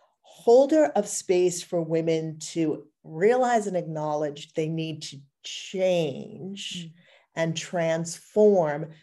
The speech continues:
Speaker 1: not because there's anything wrong with them, but just because we've gotten into a habit or, a tr-, you know, a little bit of a stale spot,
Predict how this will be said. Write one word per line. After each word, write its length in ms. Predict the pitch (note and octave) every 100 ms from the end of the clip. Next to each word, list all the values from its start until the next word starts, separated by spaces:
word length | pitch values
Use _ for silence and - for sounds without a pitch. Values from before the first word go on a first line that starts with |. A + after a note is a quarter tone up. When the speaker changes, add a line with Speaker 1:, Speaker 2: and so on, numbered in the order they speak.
| _
Speaker 1:
not 240 | G3+ G#3+ A#3
because 380 | C#4+ - D4 C4
there's 200 | C4 C4
anything 520 | A3+ A3+ A3 A3+ F#3 D3+
wrong 280 | D#3 D#3+
with 180 | F#3+ G#3+
them, 300 | A#3+ A#3+ A#3+
but 180 | A#3 A3
just 360 | - C#4 C#4 -
because 920 | C4+ - - A#3+ A#3+ A#3 A#3 A3 - - - _ _ -
we've 180 | A3+ G#3+
gotten 260 | G#3 G#3
into 280 | A3 G#3+ A#3
a 60 | A3
habit 760 | G#3+ G#3 F#3+ G3 G3 F#3+ - - -
or, 160 | G3+
a 60 | G#3
tr-, 340 | - - - - _
you 140 | A#3
know, 200 | G#3+ G3+
a 180 | G#3 G#3+
little 220 | A#3+ C4+
bit 140 | C#4 C#4
of 60 | C4
a 60 |
stale 840 | B3+ - - - F#3+ F3+ G#3 G#3+ A3
spot, 720 | G#3+ - G#3+ G3+ G#3 G3+ G#3